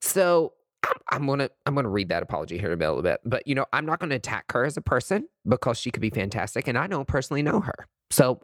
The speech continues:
I'm just gonna stick to facts and some tea. Just gonna take a little sip. Mm. Ooh, it's hot.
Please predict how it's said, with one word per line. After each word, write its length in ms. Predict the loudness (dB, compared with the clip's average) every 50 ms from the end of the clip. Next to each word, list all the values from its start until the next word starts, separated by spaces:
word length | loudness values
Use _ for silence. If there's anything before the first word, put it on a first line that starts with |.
| _ -4
I'm 160 | -2 -2 -2
just 160 | -4 -4 -4
gonna 200 | -4 -2 -2 -2
stick 360 | -4 -6 -4 -4 -4 -4 -4 _ _ _ _ _ _ _ _ _ -4
to 100 | -4 -4
facts 600 | -2 -2 -4 -4 -4 -8 _ -14 -12 -12 -12 -14 -18 _ _ _ _ _ _ _ _ _ _ _ -6 -2
and 180 | -2 -2 -2 -2
some 240 | -2 0 0 0 0
tea. 300 | 0 -2 -4 -4 -6 -12 _ _ _ _ _ _ _ -20 -16 -14 -14 -14 -16 -18 -20 _
Just 220 | -4 -4 -4 -2 -4
gonna 160 | -4 -4 -2
take 160 | -4 -4 -2
a 40 | -2
little 120 | -2 -2
sip. 240 | -2 -2 -2 -4 -4 _ _ _ _ _ _ _ _ _ _ _ _ _ -4 -2 -2 -2 -2 -4 _ _ _ _ _ _ _ _ _ _ _ _ 2
Mm. 320 | 2 4 4 2 2 0 -4 _ _ _ _ -18 -18 -18 -20 _ _ _ _ 0
Ooh, 120 | 2 2 2
it's 160 | 0 -2 -2
hot. 360 | -2 -2 -2 -2 -4 _ -12